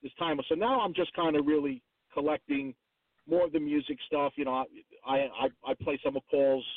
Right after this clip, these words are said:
uh, guitars. That's a, a collection of its own. Um, but yeah, you, you know, it, it's a vast monster. I mean, they are the Monsters of Merch. They made that. They are the band that made it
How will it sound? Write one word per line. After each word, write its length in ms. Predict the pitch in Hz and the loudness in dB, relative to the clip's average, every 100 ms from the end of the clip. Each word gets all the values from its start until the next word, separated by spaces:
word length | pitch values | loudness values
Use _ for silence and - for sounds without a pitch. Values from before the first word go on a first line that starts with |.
| - | -6
uh, 200 | 127 123 120 | -2 0 -2
guitars. 560 | - 143 131 127 123 - 117 120 | -4 0 2 4 2 -2 -16 -8
That's 180 | 131 127 - | -6 -4 -6
a, 60 | 117 _ _ _ - | -10 _ _ _ -8
a 40 | |
collection 440 | - 131 135 - 127 | -2 0 0 -2 -4
of 100 | 120 | -4
its 120 | - | -2
own. 300 | 127 123 123 - _ _ _ _ _ | 0 0 -2 -8 _ _ _ _ _
Um, 400 | 123 123 120 120 110 _ _ _ | -2 0 0 -2 -10 _ _ _
but 80 | 147 | -2
yeah, 240 | 139 156 139 | 2 2 2
you, 160 | 151 - _ _ | 0 -4 _ _
you 120 | 131 | -4
know, 240 | 123 110 - _ | -4 -4 -8 _
it, 140 | 160 - | -4 -4
it's 140 | 160 | -4
a 120 | 160 123 | -4 -2
vast 320 | 156 156 165 - - _ _ _ _ _ _ | 0 0 -2 -8 -14 _ _ _ _ _ _
monster. 540 | 127 151 151 147 156 147 | -4 0 0 0 0 2
I 20 | |
mean, 160 | 139 139 | 0 0
they 140 | 151 | 2
are 160 | 151 151 | 2 2
the 100 | 143 | 0
Monsters 400 | 143 147 143 131 | -2 -4 -4 -6
of 100 | 135 | -2
Merch. 220 | 139 139 - - | 2 0 0 -2
They 160 | 151 | -2
made 300 | 151 151 123 | 0 0 0
that. 180 | 139 151 - - _ _ _ | -2 -2 -4 -18 _ _ _
They 80 | 135 | 2
are 160 | 147 | 2
the 80 | 147 | 2
band 280 | 135 143 139 | 0 -2 0
that 160 | 135 123 | -2 -4
made 400 | 131 139 139 139 | -4 -2 -2 -4
it 120 | 135 | -6